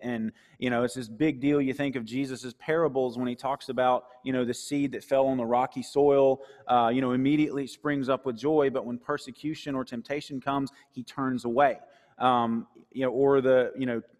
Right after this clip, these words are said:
the, the seed that grew up but was choked out by the thorns. It's not just how you start, but is it, will you persevere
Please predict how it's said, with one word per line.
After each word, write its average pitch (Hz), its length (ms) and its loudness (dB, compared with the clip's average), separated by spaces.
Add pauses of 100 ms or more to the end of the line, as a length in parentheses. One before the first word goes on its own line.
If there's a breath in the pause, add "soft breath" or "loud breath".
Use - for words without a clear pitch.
the, 117 420 0 (320)
the 117 260 -4
seed 147 420 -2
that 131 460 0
grew 151 280 4
up 123 80 -6
but 139 100 -2
was 120 180 -8
choked 151 380 -4
out 127 220 2
by 113 180 -2
the 120 80 -6
thorns. 123 480 -6
It's 135 220 -8
not 151 360 -2
just 151 260 -4
how 147 200 0
you 127 180 -4
start, 196 440 0 (240 loud breath)
but 139 180 -2
is 165 220 0
it, 143 100 -4
will 147 260 2
you 196 160 -6
persevere 135 920 -4